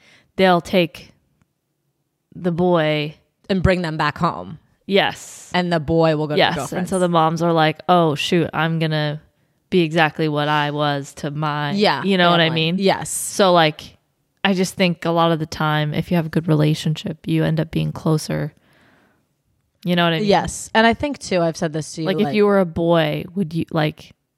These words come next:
Speaker 2: would I
Speaker 1: would
Speaker 2: be
Speaker 1: you
Speaker 2: there?
Speaker 1: be going back home to live with your mom?
Speaker 2: Probably not.
Speaker 1: Yeah.
Speaker 2: Probably not.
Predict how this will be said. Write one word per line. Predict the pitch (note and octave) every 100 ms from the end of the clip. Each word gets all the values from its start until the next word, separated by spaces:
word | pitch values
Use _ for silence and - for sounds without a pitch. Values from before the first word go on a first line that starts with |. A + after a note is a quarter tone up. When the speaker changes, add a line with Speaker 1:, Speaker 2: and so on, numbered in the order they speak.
| -
Speaker 2:
would | F3+
I | E3+
Speaker 1:
would | E3+
Speaker 2:
be | E3
Speaker 1:
you | F3+
Speaker 2:
there? | D#3+ F3+
Speaker 1:
be | F3
going | E3 D#3+
back | D#3+ D#3
home | - D#3 D3+
to |
live | D3+ D3
with | D3
your | D3
mom? | D3+ D#3 - E3
Speaker 2:
Probably | D#3+ D3 D3
not. | C#3+ G3 - - _ _ -
Speaker 1:
Yeah. | F3 E3+
Speaker 2:
Probably | D3+ C#3+ C3+ C#3
not. | C#3 F2+